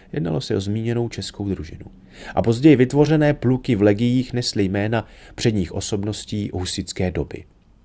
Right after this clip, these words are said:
Také motiv odčinění Bílé hory je v zahraničním odboji živý. Považuji to za zajímavé a příznačné svědectví vědomí kontinuity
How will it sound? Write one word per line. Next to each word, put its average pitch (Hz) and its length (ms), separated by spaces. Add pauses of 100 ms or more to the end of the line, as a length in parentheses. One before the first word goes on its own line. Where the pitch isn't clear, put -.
(180)
Také 85 260
motiv 101 380
odčinění 117 640
Bílé 110 300
hory 101 260 (400)
je 92 100
v 92 40
zahraničním 123 640
odboji 117 400
živý. 107 380 (640)
Považuji 160 500
to 156 140
za 143 120
zajímavé 131 520
a 120 60
příznačné 117 600
svědectví 104 540
vědomí 90 360
kontinuity 92 840